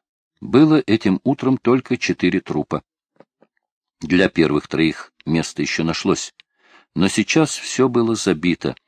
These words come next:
Ветераны не знали, как погрузить Ломана. Трупы лежали плотными штабелями до самого верха. Большинство уже застыли. "Наверх забрасывай", надрывался Штрошнайдер.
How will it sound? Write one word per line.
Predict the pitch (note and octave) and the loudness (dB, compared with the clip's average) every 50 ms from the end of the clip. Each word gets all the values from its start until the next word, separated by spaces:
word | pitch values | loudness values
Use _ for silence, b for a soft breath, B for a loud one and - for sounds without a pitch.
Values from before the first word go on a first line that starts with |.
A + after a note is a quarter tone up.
| b b b b b | b b b b b
Ветераны | - D2+ G#2 - - A2+ A#2+ C3 B2+ B2 | 0 0 2 2 4 2 4 4 4 4
не | A#2+ A#2+ A#2+ | 4 4 2
знали, | G#2 G2+ A2+ A2+ B2 B2+ B2 B2 | 2 2 2 4 4 4 2 2
как | A#2+ - - A2 A#2 - | 0 0 -2 -2 -2 0
погрузить | - G#2+ G2 F#2+ G2+ G2+ F2 G2+ G2+ - - | -4 -4 -2 0 -2 -2 0 -2 -4 0 2
Ломана. | F#2 F#2 F#2 F2 D#2 D2 C2+ B1+ B1 - _ _ _ _ _ _ _ _ _ _ | 4 4 4 4 4 2 0 -2 -4 -8 _ _ _ _ _ _ _ _ _ _
Трупы | - G#2+ G2+ A#2+ B2 - - A#2+ A#2 A2+ G2 | -2 2 4 4 4 4 4 4 6 6 4
лежали | - F2+ F#2+ E2+ F#2 G#2+ G#2+ G#2 G2+ | 4 2 2 2 2 2 2 2 0
плотными | - - - F2 F#2 G#2+ G2+ - - F#2+ F2+ F2+ | -2 -2 -2 2 2 2 2 2 0 -2 -2 -2
штабелями | - - - E2+ D#2 F#2 F2 G#2 A2+ A2+ A2 G#2 | -2 -2 -4 0 0 2 2 2 2 0 0 -2
до | F2+ D#2+ E2+ | -2 -2 -4
самого | - - - G2 G2 G2 F#2+ F#2 | -4 -2 -2 -2 0 0 0 0
верха. | F2+ F2 F2+ E2+ D2+ - - - - - _ _ _ _ _ _ _ _ _ _ | 0 0 0 0 0 -2 -6 -14 -16 -18 _ _ _ _ _ _ _ _ _ _
Большинство | - G#2 G2 - - - F2 D#2+ - - - - G2 A2+ B2 B2+ A#2 - | 0 0 0 2 0 -2 -4 -4 -4 -6 -8 -2 0 2 2 2 0 -2
уже | - F2 E2 F2 F#2 F2 | -4 -6 -2 -2 -4 -2
застыли. | - F#2 E2 - - - - D#2 C2+ C2+ C2 - _ _ _ _ _ _ _ _ _ _ _ _ _ _ _ | -4 -6 -8 -8 -10 -4 -4 -2 -2 -2 -6 -8 _ _ _ _ _ _ _ _ _ _ _ _ _ _ _
"Наверх | C2 D#2 G2+ A#2 C3+ D#3+ E3+ D#3 C#3 - - | -2 0 2 4 4 6 4 4 2 -2 -6
забрасывай", | - - F#2 D2+ E2+ E2 D#2+ D2 - - D2 C#2 C#2 C2+ - - _ _ _ _ _ | -2 -2 0 0 2 2 2 0 0 -2 -4 -4 -4 -4 -6 -8 _ _ _ _ _
надрывался | C#2+ D#2 C2 C#2 D2 D2 F#2 G#2 G2+ - - F#2+ F2+ F2 D2 | -4 -4 -2 -2 0 2 2 2 2 0 -2 -2 -2 0 -2
Штрошнайдер. | - - - F2+ D#2+ - - - C#2+ C2+ C#2+ C#2+ C2+ - C2+ C#2 - | -4 -4 -4 -4 -4 -4 -6 -6 -4 -4 -4 -4 -6 -8 -10 -12 -12